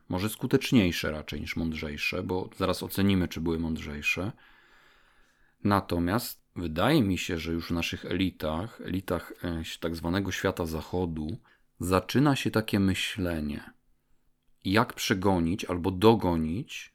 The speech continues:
Azję, co czerpać z tamtych wzorców i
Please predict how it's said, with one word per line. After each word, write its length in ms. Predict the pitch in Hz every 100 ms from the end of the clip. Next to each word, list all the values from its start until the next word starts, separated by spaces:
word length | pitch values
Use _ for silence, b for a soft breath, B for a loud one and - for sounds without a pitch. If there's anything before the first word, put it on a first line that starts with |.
| -
Azję, 760 | 92 80 76 82 80 87 143 240 _ _ _ -
co 200 | 123 120
czerpać 1000 | - 110 92 85 78 80 117 - - - _
z 260 | - -
tamtych 460 | - 104 92 95 87
wzorców 720 | 85 85 80 80 - 139 - -
i 280 | 104 98